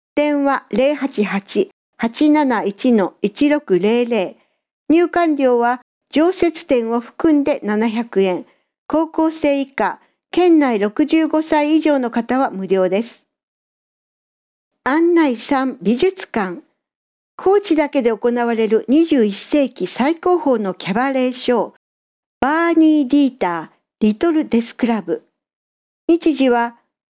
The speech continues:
一回目が六月二十四日土曜日の午後七時から、二回目が二十五日日曜日の午後三時から、三回目が二十五日日曜日の午後七時からです。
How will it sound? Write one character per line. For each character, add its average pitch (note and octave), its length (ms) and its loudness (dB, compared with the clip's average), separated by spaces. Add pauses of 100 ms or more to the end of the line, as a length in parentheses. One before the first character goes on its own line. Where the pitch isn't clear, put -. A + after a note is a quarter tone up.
(460)
一 B3 260 -2
回 F#4 280 2
目 F4 160 4
が A#3 120 -2
六 G#3+ 280 -2
月 E4 260 -2
二 C4+ 160 4
十 C4+ 240 2
四 G3+ 140 2
日 A3 260 -6
土 A3+ 160 0
曜 E4 240 0
日 A3+ 120 -2
の F#3+ 180 0
午 C4 160 -2
後 A3+ 160 -6
七 - 260 -2
時 B3+ 100 -2
か G3 140 -4
ら、 E3 220 -4 (540)
二 C#4 180 2
回 F4 260 0
目 E4 160 2
が A#3+ 240 -2 (380)
二 E4 160 4
十 D4 240 2
五 A#3+ 160 2
日 A3+ 420 -4
日 A#3 380 2
曜 D#4+ 200 2
日 A3+ 140 -6
の A3+ 160 0
午 C4 160 -2
後 C4+ 160 -2
三 B3+ 300 0
時 G3 120 -6
か G3 140 -4
ら、 E3+ 220 -4 (500)
三 E4+ 260 2
回 E4+ 220 0
目 E4 220 2
が A#3 220 -2 (260)
二 D#4 160 4
十 C#4+ 240 2
五 B3+ 160 0
日 B3 420 -6
日 A3 400 0
曜 D#4+ 240 4
日 A3+ 120 -6
の A#3 180 -2
午 B3 160 -2
後 B3+ 120 -4
七 - 300 -2
時 D4+ 100 -2
か A#3 120 -4
ら G#3 120 -4
で F#3 140 -4
す。 - 240 -16